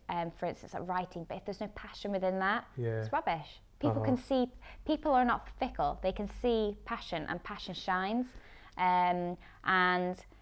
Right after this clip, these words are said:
Speaker 1: I really enjoyed that, um, and yeah, and did my kind of, um,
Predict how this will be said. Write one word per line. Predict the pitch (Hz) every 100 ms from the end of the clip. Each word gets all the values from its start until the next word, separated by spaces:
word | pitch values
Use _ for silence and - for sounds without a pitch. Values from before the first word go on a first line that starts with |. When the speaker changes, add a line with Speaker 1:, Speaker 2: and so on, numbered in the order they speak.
| - 185
Speaker 1:
I |
really | 190 233 220
enjoyed | 202 196 190 185
that, | 180 170 170 -
um, | 175 170 170 170 170 175 - -
and | 175 170 -
yeah, | 208 269 294
and | 226 196
did | - 202
my | 208 196
kind | 202 196
of, | 185 180 - - - - - -
um, | 185 180 180 175 175 175 175